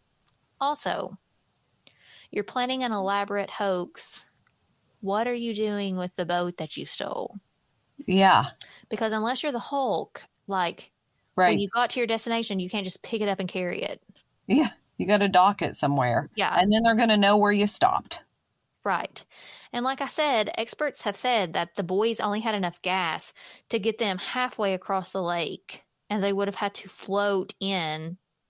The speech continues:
Speaker 1: to New York. So, like, we would have
Speaker 2: Yeah.
Speaker 1: had a boat, but we don't.
Speaker 2: Yeah.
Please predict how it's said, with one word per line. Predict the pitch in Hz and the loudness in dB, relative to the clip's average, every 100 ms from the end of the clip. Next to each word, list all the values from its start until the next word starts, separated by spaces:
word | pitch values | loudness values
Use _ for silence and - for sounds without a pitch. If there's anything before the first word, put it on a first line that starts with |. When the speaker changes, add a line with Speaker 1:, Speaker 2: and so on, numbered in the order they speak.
| - | -10
Speaker 1:
to | 208 | -4
New | 185 180 | -2 0
York. | 170 170 - - - _ _ _ _ _ _ | -2 -2 -4 -8 -14 _ _ _ _ _ _
So, | - 196 180 170 | -6 -2 0 0
like, | 170 170 - _ _ _ _ _ _ - | 0 -2 -4 _ _ _ _ _ _ -2
we | 190 | -2
would | 170 185 | 0 0
have | 180 | 0
Speaker 2:
Yeah. | 143 165 139 | 0 2 0
Speaker 1:
had | 139 - - | -2 -6 -10
a | 165 | -6
boat, | 165 160 - - _ _ _ _ _ - - _ - | -4 -4 -6 -14 _ _ _ _ _ -20 -20 _ -8
but | 190 170 | -4 -4
we | 165 | -2
don't. | 160 156 - | -4 -6 -2
Speaker 2:
Yeah. | 185 | 2